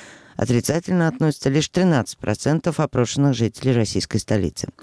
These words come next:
С одиннадцатого ноября по всей России проходят акции протеста дальнобойщиков против системы «Платон». Десятого декабря премьер-министр Дмитрий Медведев заявил, что система не может не работать, ее можно только совершенствовать.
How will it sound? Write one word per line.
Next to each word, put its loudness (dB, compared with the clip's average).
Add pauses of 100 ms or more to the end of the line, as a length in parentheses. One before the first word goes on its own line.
(480)
С -2
одиннадцатого 0
ноября 2
по 0
всей 2
России 0
проходят -2
акции -2
протеста 0
дальнобойщиков 0
против 0
системы 0
«Платон». 0 (1120)
Десятого 0
декабря 2
премьер-министр 2
Дмитрий 2
Медведев 2
заявил, 2
что -2
система 2
не 6
может 2
не 2
работать, 2
ее 4
можно 2
только -2
совершенствовать. -2